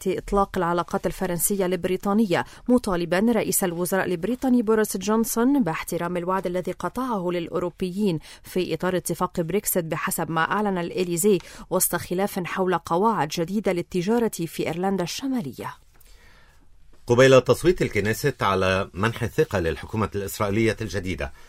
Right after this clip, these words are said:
Speaker 2: أفادت وسائل إعلام بأن رئيس الوزراء الحالي بنيامين نتنياهو وجه نداء اللحظة الأخيرة إلى وزير الدفاع بني غانتس،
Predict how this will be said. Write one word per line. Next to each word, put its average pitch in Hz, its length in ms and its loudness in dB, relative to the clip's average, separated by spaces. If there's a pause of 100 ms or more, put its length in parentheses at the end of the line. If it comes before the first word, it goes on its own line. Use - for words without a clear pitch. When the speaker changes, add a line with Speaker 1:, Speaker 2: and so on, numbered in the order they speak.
(220)
Speaker 2:
أفادت 101 440 0
وسائل 92 400 -2
إعلام 87 380 0
بأن 80 220 -2
رئيس 82 340 -4
الوزراء 85 460 -2
الحالي 82 400 -4
بنيامين 82 500 -2
نتنياهو 87 560 -2 (400)
وجه 117 440 2
نداء 98 640 -2 (280)
اللحظة 92 520 0
الأخيرة 95 560 -2 (200)
إلى 98 120 0
وزير 80 320 0
الدفاع 80 340 -4
بني 107 320 -2
غانتس، 76 320 -8